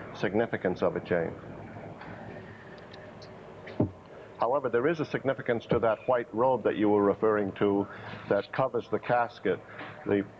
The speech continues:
the ritual of the church calls for the casket to be covered with a white cloth to symbolize the purity of, uh,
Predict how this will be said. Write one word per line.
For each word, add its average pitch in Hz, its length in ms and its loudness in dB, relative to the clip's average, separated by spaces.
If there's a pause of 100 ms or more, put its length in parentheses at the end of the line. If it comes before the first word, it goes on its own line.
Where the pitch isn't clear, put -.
(140)
the 107 240 4
ritual 117 540 2
of 90 120 2
the 98 100 2
church 113 420 2
calls 143 360 2
for 120 120 0
the 107 80 0
casket 113 640 0
to 143 180 2
be 131 160 2
covered 113 340 0
with 104 200 0
a 101 60 4
white 135 340 -2
cloth 117 340 2 (120)
to 107 100 2
symbolize 131 720 2
the 113 80 2
purity 139 760 0 (460)
of, 113 320 2 (140)
uh, 107 400 6